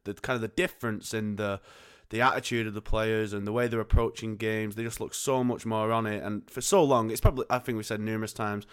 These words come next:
City until now haven't put in a great quintessential City display since that kind of,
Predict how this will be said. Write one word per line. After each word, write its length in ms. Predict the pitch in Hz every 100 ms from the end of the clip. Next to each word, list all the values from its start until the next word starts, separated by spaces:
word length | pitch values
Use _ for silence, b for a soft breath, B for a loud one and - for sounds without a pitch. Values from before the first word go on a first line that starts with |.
| B
City 380 | - 160 131 127 -
until 320 | 113 - 135
now 320 | 110 131 117 107 B B
haven't 260 | - 120 101
put 160 | 110
in 60 | 110
a 60 | 107
great 540 | 120 127 123 117 -
quintessential 600 | - 117 110 120 110 110
City 280 | - - 98
display 420 | 101 - 117 107
since 300 | - 107 -
that 200 | 104 92
kind 160 | 107
of, 120 | 101